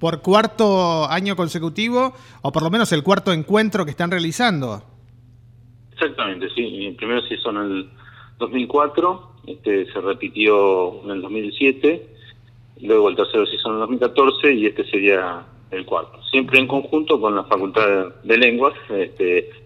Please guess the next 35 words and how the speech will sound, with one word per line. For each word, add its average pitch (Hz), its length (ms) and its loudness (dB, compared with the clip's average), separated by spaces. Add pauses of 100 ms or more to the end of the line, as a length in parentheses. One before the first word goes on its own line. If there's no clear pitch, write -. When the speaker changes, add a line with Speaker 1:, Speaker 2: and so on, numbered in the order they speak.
(240)
Speaker 2:
eh, 87 380 -8
con 90 140 -8
quienes, 92 200 -2
bueno, 92 220 -2
compartimos, 101 760 0
este, 95 240 -2
la, 92 320 -2
la 98 140 0
organización 123 840 2
y, 92 220 0
bueno, 90 340 -2 (440)
eh, 85 360 -12
se - 100 -18
presentan 101 500 0
proyectos 101 460 0
de 95 100 -2
las, 82 160 -2 (240)
de 92 80 -6
las 90 120 -6
dos 113 160 -2
facultades, 95 520 0
¿no? 107 100 -2
Los 104 140 0
proyectos 98 260 0
de 98 40 6
investigación 101 580 0 (360)
que - 60 -14
están 107 220 -2
en 101 80 -2
curso 110 260 -2
en 107 80 -2
las 92 80 -2
dos - 180 0
facultades. 82 540 -6 (160)
Speaker 1:
Ujú. 139 460 -12